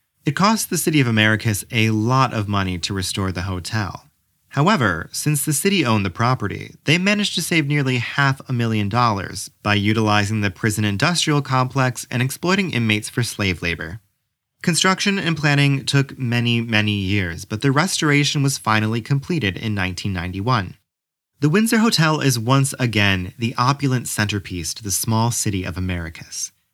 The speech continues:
While many guests come to stay for a night,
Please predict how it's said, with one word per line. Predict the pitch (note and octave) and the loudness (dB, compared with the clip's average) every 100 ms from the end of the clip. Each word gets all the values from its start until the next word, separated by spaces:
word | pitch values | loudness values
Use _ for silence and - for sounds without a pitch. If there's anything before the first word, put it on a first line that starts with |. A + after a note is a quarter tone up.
| _ _ _ | _ _ _
While | C#3 | 0
many | D3+ G#3+ | 2 2
guests | G3 C#3 C3 - | 2 2 2 0
come | - B2 G#2+ | 0 0 0
to | G#2+ | -2
stay | - G#2+ | 2 2
for | F#2+ G2+ | 2 -2
a | |
night, | F#2+ B2 A#2 F#2+ - | 2 2 2 0 -6